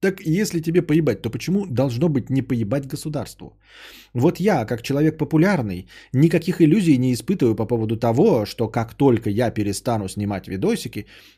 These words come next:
через год всем будет насрать, что я вообще существовал. Никакие подписчики не вспомнят, что я был, и что там со мной, и никакой YouTube мне не выпишет пенсию за то, что я на его платформе делал сотни миллионов просмотров.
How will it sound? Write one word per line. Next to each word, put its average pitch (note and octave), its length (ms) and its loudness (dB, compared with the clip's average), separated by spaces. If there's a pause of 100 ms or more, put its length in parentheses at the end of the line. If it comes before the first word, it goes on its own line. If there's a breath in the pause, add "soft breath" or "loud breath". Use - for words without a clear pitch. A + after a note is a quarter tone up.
(120)
через B2 300 0
год E3+ 220 2
всем D3 220 -2
будет B2+ 260 -2
насрать, A#2 320 -2
что - 160 -6
я A2 100 0
вообще G#2+ 240 -6
существовал. F#2+ 600 -8 (300 loud breath)
Никакие A#2+ 360 2
подписчики D#3 540 -2
не A#2+ 120 0
вспомнят, C3 520 2
что - 140 -2
я A#2 140 4
был, G#2 260 0 (280 loud breath)
и A2+ 60 0
что C#3 200 4
там C3+ 140 0
со A#2 160 0
мной, C3+ 300 4
и A#2+ 40 2
никакой A#2 480 2
YouTube C3 360 2
мне B2+ 120 2
не A#2 120 4
выпишет - 380 0 (100)
пенсию C#3+ 520 2
за A#2 140 -4
то, E3+ 160 -2
что B2+ 220 -2
я C#3+ 180 2
на C3+ 80 -2
его B2 200 0
платформе F#3 600 -4 (240 loud breath)
делал A2+ 340 0
сотни A#3+ 380 -4
миллионов D#3+ 340 0
просмотров. - 600 -8